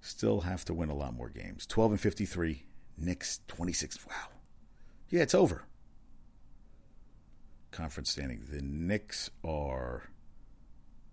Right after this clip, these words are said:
fourth from the bottom. How many games? They are seven games out of the eighth playoff spot. Eight, seven games out. Wow. And then Nets only twenty games out.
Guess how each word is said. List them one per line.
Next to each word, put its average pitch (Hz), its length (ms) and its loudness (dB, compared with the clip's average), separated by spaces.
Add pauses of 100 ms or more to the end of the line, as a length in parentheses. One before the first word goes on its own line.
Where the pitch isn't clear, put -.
(1500)
fourth 101 320 0
from 95 180 2
the 87 60 2
bottom. 65 360 -4 (260)
How 104 120 2
many 113 120 8
games? 95 240 4
They 101 140 8
are 87 240 4
seven 139 460 8
games 117 300 8
out 92 380 8
of 80 140 0
the - 120 -2
eighth - 460 0 (180)
playoff 76 280 2
spot. - 400 -6 (1200)
Eight, 110 440 0
seven 110 280 2
games 101 260 2
out. 67 220 0
Wow. - 240 -4 (1800)
And 69 200 -2
then 67 260 -2 (200)
Nets 110 280 2
only 104 180 4
twenty - 320 2
games 71 480 0
out. 62 220 -6